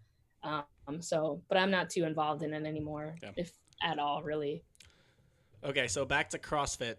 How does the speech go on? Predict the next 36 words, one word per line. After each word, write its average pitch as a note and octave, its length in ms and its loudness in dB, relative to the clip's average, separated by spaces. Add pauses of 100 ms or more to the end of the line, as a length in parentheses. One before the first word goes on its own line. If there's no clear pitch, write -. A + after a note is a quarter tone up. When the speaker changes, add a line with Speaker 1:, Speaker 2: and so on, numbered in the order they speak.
Speaker 2:
When C#3+ 320 -2
did F3 120 -8
you F3 60 -4
kinda E3+ 220 2
decide D3+ 640 2
after C#3 200 -2
you C3+ 60 2
transitioned C#3 440 0
out B2+ 100 0
of - 80 -8
powerlifting C3 580 -2
that A#2+ 100 -6
you B2+ 100 -4
wanted B2+ 240 -4
to B2 40 -2
get B2 180 -2
competitive A#2+ 520 0
in A#2 100 -4
CrossFit A#2+ 560 -2
and A2+ 260 -6
make A#2 180 -2
a A2 40 -4
run A2 240 -4
at - 140 -8
the G2+ 80 -12
sport? G2+ 320 -8 (840)
Speaker 1:
So A3 300 8
I G#3+ 220 8
was C4 180 10
pretty A3 380 6
new F#3 580 4
in F3 180 2
CrossFit E3+ 560 2
when E3+ 180 2
that E3 120 4
happened. E3 600 0